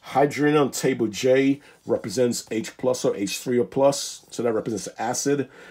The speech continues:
And you guys did that with experiment with a funny eudiometer tube,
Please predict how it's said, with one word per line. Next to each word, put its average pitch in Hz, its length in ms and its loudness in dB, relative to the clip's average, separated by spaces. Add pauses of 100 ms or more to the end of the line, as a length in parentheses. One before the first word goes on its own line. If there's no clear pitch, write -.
(120)
And 110 100 -4
you 120 80 0
guys 120 260 6
did 117 280 2
that 131 180 4
with 117 100 0
experiment 127 680 2
with 117 100 0
a - 40 -6
funny 120 360 -2
eudiometer 117 600 0
tube, 151 400 0